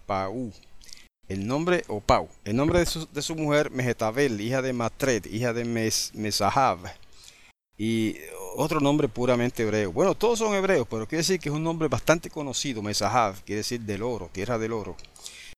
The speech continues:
Y estos son los nombres de los jefes de Esau, según sus familias y lugares, lu-, lugares con sus nombres. El jefe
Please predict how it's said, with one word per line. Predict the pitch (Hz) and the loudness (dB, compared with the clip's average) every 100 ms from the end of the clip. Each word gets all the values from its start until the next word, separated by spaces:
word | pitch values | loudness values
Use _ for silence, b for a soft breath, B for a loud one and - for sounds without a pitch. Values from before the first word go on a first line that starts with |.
| - | 0
Y | 107 | 2
estos | 139 165 | 2 2
son | 175 | 4
los | 170 | 4
nombres | 143 156 175 165 | 4 2 4 2
de | 127 | 2
los | 113 | -2
jefes | 117 139 156 135 | -2 -4 -4 -2
de | 123 - | -2 0
Esau, | 104 - 123 101 80 | -2 0 2 0 -4
según | 90 95 | -10 -8
sus | 110 131 | -10 -4
familias | 151 147 143 143 139 | -2 2 2 2 0
y | 117 | -2
lugares, | 135 127 123 127 127 - - - | -4 2 4 4 2 -4 -20 -14
lu-, | 113 - 107 | -12 -8 -6
lugares | 107 123 123 135 - | 2 4 4 2 0
con | 110 | -4
sus | 101 98 | -10 -10
nombres. | 107 143 185 202 - - | -6 -6 0 0 0 -6
El | 104 | -6
jefe | 107 135 170 | -6 -4 -6